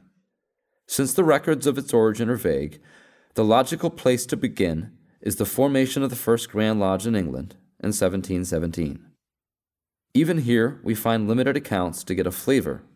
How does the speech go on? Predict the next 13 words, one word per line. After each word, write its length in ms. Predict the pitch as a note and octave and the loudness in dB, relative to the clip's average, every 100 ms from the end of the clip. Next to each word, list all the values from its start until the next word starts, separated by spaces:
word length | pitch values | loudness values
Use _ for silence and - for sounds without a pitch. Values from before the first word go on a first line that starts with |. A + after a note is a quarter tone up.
| _ | _
of 120 | E2 | 0
the 40 | |
fraternity. 520 | F#2 G2+ G#2 E2 - - _ _ _ _ _ _ _ _ _ _ _ - | 0 -2 -2 -2 -4 -14 _ _ _ _ _ _ _ _ _ _ _ 2
We 100 | D#3 | 4
assume 320 | E3 E3 D3+ | 4 2 2
that 140 | B2 | 2
most 320 | A2+ C#3+ D3 | 4 2 0
of 100 | C3+ | -2
the 160 | A#2+ A#2 | 0 4
earlier 340 | A#2+ B2+ D3 | 4 4 2
members 580 | C#3 G2+ E2+ F2 E2+ - - _ | 0 0 0 -2 -2 -6 -16 _
were 80 | E2+ | -6
tradesmen. 640 | - - C3+ - C#2+ - | -2 2 2 0 -8 -14